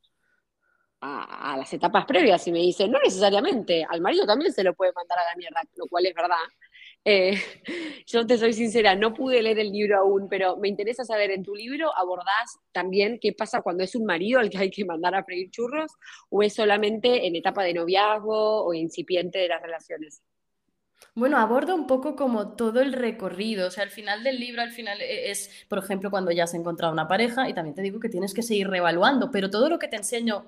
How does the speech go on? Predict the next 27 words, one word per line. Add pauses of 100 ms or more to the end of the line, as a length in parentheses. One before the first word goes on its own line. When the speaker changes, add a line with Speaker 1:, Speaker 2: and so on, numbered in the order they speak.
Speaker 2:
en
el
libro (360)
aplica
a
cualquier
fase
de
la
relación, (300)
porque
es
lo
que
hemos
dicho
antes,
que
si
alguien
antes
cumplía
con
lo
que
tú
necesitabas,